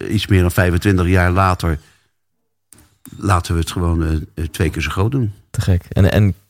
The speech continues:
Speaker 2: kunnen mensen zich zo dadelijk gaan opgeven hiervoor?
Speaker 1: Ja, maar ze moeten wel kunnen spelen, hè?
Speaker 2: Ja.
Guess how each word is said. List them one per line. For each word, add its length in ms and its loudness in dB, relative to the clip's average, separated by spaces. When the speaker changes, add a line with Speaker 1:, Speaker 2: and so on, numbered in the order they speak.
Speaker 2:
kunnen 220 4
mensen 240 4
zich 180 2
zo 100 -2
dadelijk 300 6
gaan 120 6
opgeven 480 6
hiervoor? 200 8
Speaker 1:
Ja, 60 6
maar 120 4
ze 100 2
moeten 220 4
wel 120 2
kunnen 220 0
spelen, 560 -2
hè? 80 6
Speaker 2:
Ja. 100 6